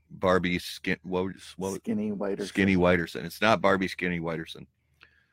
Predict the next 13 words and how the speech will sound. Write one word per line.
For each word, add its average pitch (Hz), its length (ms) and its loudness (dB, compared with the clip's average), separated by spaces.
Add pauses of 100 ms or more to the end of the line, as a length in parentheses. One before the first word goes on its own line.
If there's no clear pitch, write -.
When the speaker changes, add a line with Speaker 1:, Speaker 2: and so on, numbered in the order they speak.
(300)
Speaker 1:
Her 113 100 2
full 127 200 2
name 117 260 6
is 87 220 2 (140)
Barbara 104 680 6 (140)
Millicent 98 760 2 (360)
Roberts, 90 680 0 (1700)
which 123 260 6
basically 117 420 8
is 90 140 2
the 92 80 -6
same 95 260 0
as 85 160 -4